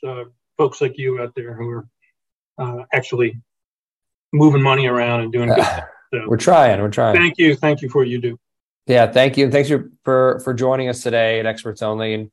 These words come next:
Speaker 2: for folks that are interested, you know, both the Green Strategies website and the Clean Air Task Force, you can get Modernizing How Electricity Buyers Account and Are Recognized for Decarbonization, Impact, and Climate Leadership. A lengthy but very important re-,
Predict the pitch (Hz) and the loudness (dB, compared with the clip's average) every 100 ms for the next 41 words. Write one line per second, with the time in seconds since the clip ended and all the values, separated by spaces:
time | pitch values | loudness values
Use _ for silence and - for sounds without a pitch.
0 | _ _ 120 147 147 143 143 131 127 131 | _ _ -8 0 2 4 4 4 0 -6
1 | 131 - 131 123 123 - _ - 123 120 | -8 -4 -2 -2 -2 -12 _ -8 -2 0
2 | 131 131 123 127 120 135 127 117 117 123 | 0 -2 -4 -4 -2 0 0 0 -2 -2
3 | 117 127 120 117 104 - 123 117 113 113 | -2 0 2 0 -4 -10 -8 -6 -4 -6
4 | - _ _ - 123 117 - 117 107 113 | -8 _ _ -4 -2 -2 -4 -6 -6 -8
5 | 110 113 107 113 123 120 117 117 110 107 | -8 -6 -2 -2 0 0 0 -4 -6 -4
6 | 107 110 - 135 127 120 113 110 110 107 | -4 -6 -8 -10 -4 -2 2 2 0 -4
7 | - 110 107 - _ _ _ _ _ - | -6 -4 -4 -8 _ _ _ _ _ -6
8 | 113 110 110 113 113 113 107 104 107 - | -2 -2 -2 -2 -4 -4 -4 -4 -6 -8
9 | 107 120 131 127 123 117 113 113 110 110 | -10 -2 2 2 2 2 0 -2 -6 -6
10 | - 110 117 101 98 104 - 104 104 101 | -8 -6 0 0 -2 -8 -4 -4 -4 -6
11 | 107 104 - - - _ _ - - _ | -10 -10 -10 -12 -12 _ _ -20 -20 _
12 | - 120 151 160 156 127 117 127 131 120 | 0 4 4 6 4 4 4 4 6 4
13 | 135 123 120 120 - | 0 0 -2 -6 -14